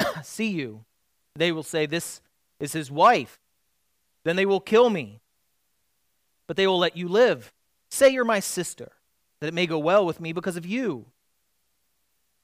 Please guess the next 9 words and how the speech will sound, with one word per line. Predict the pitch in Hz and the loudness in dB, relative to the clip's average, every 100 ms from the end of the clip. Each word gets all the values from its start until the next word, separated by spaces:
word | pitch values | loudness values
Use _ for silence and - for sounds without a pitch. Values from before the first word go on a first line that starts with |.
| _ _ _ _ | _ _ _ _
and | 135 | -10
my | 139 151 | -2 0
life | 147 147 143 - | 0 0 -2 -6
may | 143 | -12
be | 135 | -12
spared | 139 - 151 147 143 | -14 -4 -2 0 -2
for | - | -8
your | 139 139 | -10 -10
sake." | - 139 123 - | -8 -6 -6 -10